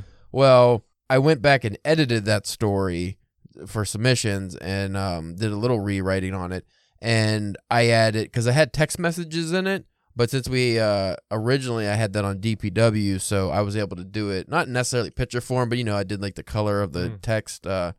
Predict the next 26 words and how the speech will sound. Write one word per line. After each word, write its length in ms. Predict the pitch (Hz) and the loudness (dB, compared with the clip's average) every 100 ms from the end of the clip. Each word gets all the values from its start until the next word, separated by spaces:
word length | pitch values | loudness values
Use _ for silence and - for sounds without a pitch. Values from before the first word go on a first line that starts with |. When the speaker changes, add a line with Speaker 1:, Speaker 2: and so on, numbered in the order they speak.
| _ _ _ _ | _ _ _ _
Speaker 1:
like, 200 | 101 92 | -8 -6
you 100 | 107 | -6
know, 160 | 90 87 | -6 -6
blue 280 | 110 113 | -4 -2
letters 500 | 104 107 107 104 104 | -2 -2 -2 -2 -4
on 100 | 98 | -6
the 80 | 98 | -6
right 460 | 101 113 107 104 98 | 0 2 2 0 -4
and 280 | 92 82 87 | -8 -12 -10
red 240 | 95 104 | -4 -2
on 80 | 98 | -4
the 60 | 95 | -6
left 300 | 92 98 - | -4 -4 -4
or 120 | 92 | -10
whatever 400 | 85 113 107 82 | -4 -2 -2 -4
it 60 | 87 | -8
is 240 | 90 90 | -8 -8
or 40 | 90 | -10
whatever 300 | 95 87 87 | -12 -10 -10
iPhones 680 | - 95 - 98 98 101 - | -8 -8 -8 -10 -8 -10 -14
colors 320 | - 98 101 | -12 -10 -10
are. 100 | 101 | -12
I 40 | 101 | -14
don't 160 | 101 | -20
fucking 240 | - - 104 | -20 -20 -20
know. 120 | 110 | -20